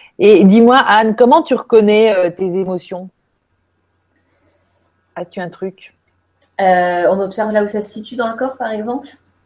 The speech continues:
Speaker 1: D'accord.
Speaker 2: Voilà. Si c'est de la colère, ça peut être partout dans le corps, d'ailleurs, ça bouillonne.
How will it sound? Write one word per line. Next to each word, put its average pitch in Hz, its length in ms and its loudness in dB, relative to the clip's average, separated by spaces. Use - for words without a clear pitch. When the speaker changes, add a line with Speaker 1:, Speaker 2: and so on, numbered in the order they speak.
Speaker 1:
D'accord. 175 540 -2
Speaker 2:
Voilà. 165 280 -14
Si - 160 -20
c'est 165 580 -6
de 151 60 -10
la 165 100 -2
colère, 196 360 0
ça 180 120 -10
peut 160 100 -10
être 151 100 -14
partout 170 280 -10
dans 165 120 -6
le 160 60 -8
corps, 170 180 -4
d'ailleurs, 143 260 -8
ça 156 140 -10
bouillonne. 147 480 -6